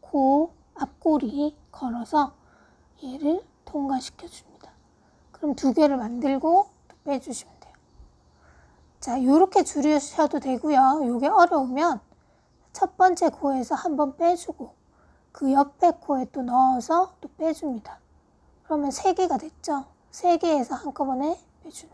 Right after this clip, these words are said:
식. 자, 요렇게 줄이시거나 다시 앞꼬리 걸고요. 바늘 걸린 상태에서 그 옆에 또 앞꼬리 걸어서 실을 걸어서 두 개만 빼고요.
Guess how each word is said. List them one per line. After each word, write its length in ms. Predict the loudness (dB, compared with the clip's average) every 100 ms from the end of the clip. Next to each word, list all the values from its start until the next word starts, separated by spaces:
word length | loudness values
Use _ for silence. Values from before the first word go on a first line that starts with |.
| -20
식. 240 | -20 -20 _ _ _ _ _ _ _
자, 200 | -4 2
요렇게 340 | 6 6 4
줄이시거나 840 | 0 -2 -4 -4 -6 -6 -2 -2 -4
다시 400 | -8 -12 -10 -10 -16 _ _ _ _ _ _
앞꼬리 920 | -4 -4 0 4 4 4 0 0 -2 -4 _ _ _ _ -10
걸고요. 640 | -6 -4 0 4 4 2 -6 _ _ _
바늘 340 | -2 2 2
걸린 340 | 0 0 0 2
상태에서 840 | 2 0 2 2 2 2 2 2 _ _ _ _ _ _ _ _
그 220 | -6 0
옆에 520 | 0 0 0 2 4 2
또 160 | -4 -4
앞꼬리 480 | -6 -6 -4 -2 -2
걸어서 600 | -4 -6 -6 0 0 0 -6 -20 -20 _ _ _ _
실을 360 | -10 -4 0 0
걸어서 640 | -2 -4 -4 0 -2 -2 _ _ -18
두 160 | -8
개만 360 | -2 0 0 0
빼고요. 720 | -2 -2 -4 -8 -6 -4 -4